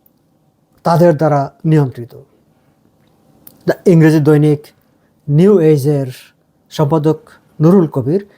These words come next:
এই ক্ষেত্রে অগ্রণী ভূমিকা পালন করেছেন। ডেইলি স্টার এবং প্রথম আলোতে হামলা ঘ-, হামলার ঘটনার পর থেকে নুরুল কবির সেখানে ছুটে গিয়েছিলেন, সেখানে তিনি নিগৃহীত হয়েছেন। তারপর তিনি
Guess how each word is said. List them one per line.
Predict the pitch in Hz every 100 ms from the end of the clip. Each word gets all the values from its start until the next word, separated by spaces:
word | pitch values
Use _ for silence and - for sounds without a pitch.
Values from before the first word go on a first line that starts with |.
| _ _ _
এই | 170 156
ক্ষেত্রে | - 170 139 123 240
অগ্রণী | 156 139 165
ভূমিকা | 135 135 123
পালন | 120 123 123
করেছেন। | - 120 - - _ _ _ _ _ _ _ _ _ _ _ _ _ _ _ _ _ _ _ _ - _ _ _ _ _ - 156
ডেইলি | 165 170
স্টার | - 156
এবং | 151 147
প্রথম | 151 175 156
আলোতে | 147 143 160 214 _ -
হামলা | 156 151 151
ঘ-, | 135 165
হামলার | - 156 147
ঘটনার | 135 147 156 147
পর | 170 170
থেকে | - 127 123 - _ - _ _ _ _ _ _ _ -
নুরুল | 170 202
কবির | 214 202
সেখানে | 196 196 208 208
ছুটে | 208 208
গিয়েছিলেন, | 147 135 - 123 131
সেখানে | - 170 180 175
তিনি | 175
নিগৃহীত | 151 156 180 160
হয়েছেন। | 131 131 135 135
তারপর | 156 151 165 151
তিনি | 160 147